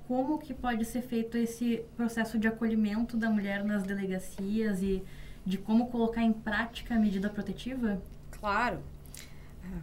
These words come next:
Speaker 2: como é que acontece? Acontecendo algum episódio de violência,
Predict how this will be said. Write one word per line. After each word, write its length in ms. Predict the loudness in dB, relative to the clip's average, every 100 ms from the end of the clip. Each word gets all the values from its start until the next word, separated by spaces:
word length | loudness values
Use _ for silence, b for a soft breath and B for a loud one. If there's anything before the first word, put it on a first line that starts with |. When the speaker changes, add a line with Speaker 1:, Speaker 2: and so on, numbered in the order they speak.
| -6
Speaker 2:
como 200 | -6 -2
é 60 |
que 60 | -2
acontece? 840 | 0 -2 -2 -6 -4 -2 0 -2 -4 B B B -16 -12
Acontecendo 920 | -12 -8 -6 -6 -6 -4 -4 -4 -6 -6
algum 400 | -6 -6 -4 -4
episódio 500 | -4 -6 -2 -2 -2
de 80 | -6
violência, 800 | -6 -6 -4 -4 -4 -8 -10